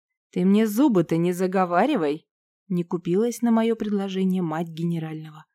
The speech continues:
«Я уже молчу о том, что ты должна была оберегать моего сына от таких меркантильных гадюк заблаговременно. А если не справляешься,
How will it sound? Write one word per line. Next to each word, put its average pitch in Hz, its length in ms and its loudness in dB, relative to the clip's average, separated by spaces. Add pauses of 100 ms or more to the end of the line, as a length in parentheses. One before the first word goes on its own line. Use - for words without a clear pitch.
(420)
«Я 294 220 4
уже 294 200 6
молчу 254 400 6
о 185 120 0
том, 170 320 0
что 202 220 0
ты 202 140 0
должна 180 420 2
была 185 220 0
оберегать 185 540 0
моего 214 280 2
сына 170 460 -2
от 202 120 -6
таких 185 340 -2
меркантильных 196 720 2
гадюк 165 440 0
заблаговременно. 190 1040 0 (540)
А 254 120 6
если 240 340 4
не 202 140 6
справляешься, 190 880 0